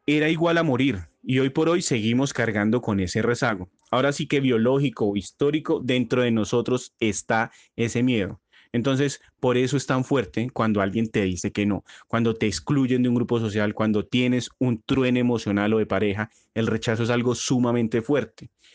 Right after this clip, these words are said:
Pero tienes que saber y hacer conciencia que todo el punto está aquí. Tienes que entender por qué te afecta. No eres nada más tú, no estás solo en esto, a todos nos pasa. Es algo biológico y algo que venimos cargando por años.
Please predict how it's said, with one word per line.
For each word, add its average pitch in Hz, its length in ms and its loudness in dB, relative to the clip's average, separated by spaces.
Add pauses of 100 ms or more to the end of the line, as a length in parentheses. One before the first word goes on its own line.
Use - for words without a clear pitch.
(180)
Pero 170 180 0
tienes 160 200 0
que 170 140 0
saber 110 360 2
y 107 60 2
hacer 101 220 -2
conciencia 117 600 -2
que 113 200 -2
todo 139 340 0
el 139 100 -2
punto 135 300 0
está 117 200 -2
aquí. 110 320 -6 (340)
Tienes 139 340 0
que 143 120 0
entender 127 800 0 (220)
por 110 320 -2
qué 101 180 -2
te 104 160 -4
afecta. - 560 -6 (640)
No 113 140 0
eres 123 160 2
nada 123 180 2
más 123 240 -2
tú, 156 320 -2
no 117 80 -2
estás 113 240 -2
solo 117 220 0
en 123 80 2
esto, 139 500 -4
a 104 120 0
todos 113 280 0
nos 123 200 -2
pasa. - 380 -4 (460)
Es 110 160 -6
algo 123 300 0
biológico 107 840 -2 (120)
y 117 160 0
algo 127 260 0
que 127 140 -2
venimos 107 320 0
cargando 104 640 -2
por 127 380 0
años. 104 520 -4